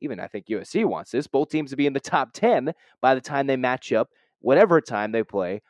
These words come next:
on November nineteenth. But U C L A needs to win this one by four scores to demand the respect that, quite frankly, they seem to deserve at this point of the season. They've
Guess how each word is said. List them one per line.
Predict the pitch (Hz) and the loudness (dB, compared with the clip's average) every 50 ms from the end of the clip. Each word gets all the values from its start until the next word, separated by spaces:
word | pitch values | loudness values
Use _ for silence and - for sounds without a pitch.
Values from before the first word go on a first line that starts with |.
| _ _ - | _ _ -8
on | - 113 | -6 -4
November | 117 110 95 95 87 92 98 | -4 -4 -4 -4 -6 -6 -8
nineteenth. | 90 85 85 90 _ - - 147 117 87 _ _ _ _ _ _ - | -8 -10 -12 -12 _ -12 -10 -10 -10 -10 _ _ _ _ _ _ -8
But | 104 107 | -8 -6
U | 123 131 | -6 -8
C | 123 - - 120 | -8 -4 -6 -4
L | 110 | -4
A | 110 107 | -4 -6
needs | 101 98 98 101 - - | -8 -12 -14 -14 -16 -16
to | - 117 | -14 -12
win | 95 92 104 104 98 | -10 -8 -8 -8 -8
this | 90 85 - - - | -10 -14 -14 -14 -18
one | 76 69 69 78 90 _ _ _ _ _ _ _ _ - | -16 -16 -16 -18 -20 _ _ _ _ _ _ _ _ 0
by | 101 104 101 101 101 _ _ | 0 0 0 0 -4 _ _
four | - 98 92 92 95 | -8 -6 -6 -6 -6
scores | - - - 113 104 90 85 87 - - _ _ _ _ | -10 -12 -8 -6 -4 -4 -4 -6 -8 -14 _ _ _ _
to | - 120 | -12 -8
demand | 95 107 95 98 98 98 107 117 117 117 120 131 135 139 - _ _ _ _ - | -6 -6 -6 -6 -6 -6 -4 -4 -4 -4 -6 -8 -10 -14 -18 _ _ _ _ -4
the | 117 | -2
respect | 123 131 127 - - - - - 147 127 120 _ _ - _ _ _ _ _ _ _ - | 0 0 -2 -4 -10 -8 -2 -2 0 -2 -2 _ _ -20 _ _ _ _ _ _ _ -12
that, | - - | -12 -6
quite | - - 208 - - - | 0 0 0 0 0 -4
frankly, | 180 196 247 262 - 190 156 151 180 202 _ _ _ _ _ _ _ | -4 -4 -4 -4 -4 -4 -4 -2 -4 -6 _ _ _ _ _ _ _
they | - 147 | -6 -6
seem | 147 - - - 208 247 247 | -6 -6 -6 -6 -4 -4 -2
to | - 165 | -4 -4
deserve | 113 113 101 107 135 185 214 226 - | -4 -4 -4 2 4 4 4 4 2
at | 107 - | -4 -6
this | 92 95 - | -8 -10 -10
point | _ - 107 90 | _ -8 -6 -6
of | 78 | -8
the | 82 | -12
season. | - - - 82 - - 67 69 | -18 -16 -16 -16 -16 -16 -16 -14
They've | 90 92 - _ | -12 -14 -14 _